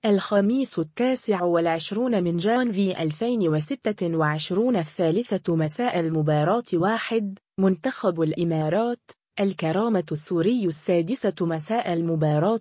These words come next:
اثنان، أهلي طرابلس،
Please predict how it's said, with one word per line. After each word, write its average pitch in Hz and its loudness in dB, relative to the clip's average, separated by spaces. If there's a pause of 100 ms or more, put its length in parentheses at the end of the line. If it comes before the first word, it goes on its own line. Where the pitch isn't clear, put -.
اثنان، 247 -2 (280)
أهلي 202 -2
طرابلس، 214 0